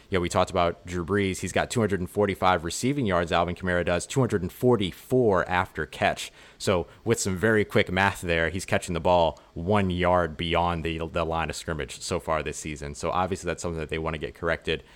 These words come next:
and sort of try to find ways to put him in more advantageous situations, as well as take advantage of, uh, a, a favorable matchup in the run game here this week, particularly with this offensive line. But as for a name that I would keep an eye out on, and this really comes down to whether or not Jared Cook is gonna be,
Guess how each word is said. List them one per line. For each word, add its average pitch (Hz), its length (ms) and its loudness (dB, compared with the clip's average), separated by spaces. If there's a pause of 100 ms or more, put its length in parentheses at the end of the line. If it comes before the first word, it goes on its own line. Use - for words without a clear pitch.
and 82 120 -6
sort 82 160 -4
of - 240 -10
try 92 180 2
to 85 60 -2
find 85 200 0
ways 82 180 -2
to - 60 -12
put 87 140 -4
him 85 120 -4
in 82 40 -4
more 80 140 -2
advantageous 80 640 -4
situations, 85 640 -6 (240)
as 92 160 -4
well 92 160 2
as 87 160 0 (220)
take 107 160 2
advantage 95 560 0
of, 85 340 0
uh, 82 420 0
a, - 60 -6
a - 20 -2
favorable 90 460 -2
matchup 87 400 -2
in 82 60 -6
the 76 80 -6
run 85 220 -2
game 87 260 -2
here 82 240 -4
this 76 240 -8
week, 87 260 -6
particularly 85 300 -6
with 80 160 -6
this 78 160 -8
offensive 73 420 -6
line. 85 340 -2 (300)
But 101 140 2
as 120 160 2
for 120 160 2
a 104 40 6
name 117 360 2
that 131 120 2
I 123 80 4
would 117 120 0
keep - 160 -4
an 95 80 0
eye 98 200 4
out 98 160 4
on, 90 280 2
and 90 180 -2
this 95 160 -2
really 101 160 2
comes 95 220 -4
down 92 200 0
to 87 120 -8
whether 90 200 0
or 90 40 -2
not 85 200 -2
Jared 85 320 0
Cook 151 240 -2
is 131 120 -2
gonna 87 160 -2
be, 82 100 -4